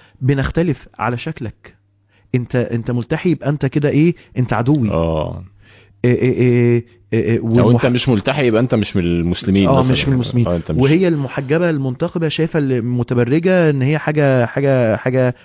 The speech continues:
Speaker 1: بره دايرة الاسلام. لا، بالعكس، هي اخت لينا.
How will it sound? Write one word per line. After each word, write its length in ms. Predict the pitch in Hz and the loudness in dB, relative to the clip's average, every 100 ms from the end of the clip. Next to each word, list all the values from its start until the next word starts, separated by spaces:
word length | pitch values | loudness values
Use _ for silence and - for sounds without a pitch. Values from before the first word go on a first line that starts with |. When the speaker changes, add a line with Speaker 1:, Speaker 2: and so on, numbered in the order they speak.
| - | -6
Speaker 1:
بره 240 | 120 127 | -2 -2
دايرة 300 | 113 127 113 110 | 0 0 0 -2
الاسلام. 360 | - 123 120 107 _ - _ 139 | -4 -2 -2 -2 _ -20 _ -4
لا، 120 | 170 | -2
بالعكس، 540 | 151 156 - - - _ _ _ _ _ - | -4 -10 -12 -18 -20 _ _ _ _ _ -4
هي 180 | 139 135 | 0 2
اخت 240 | 127 - 117 | 0 -2 -4
لينا. 360 | 107 107 107 | -4 -4 -8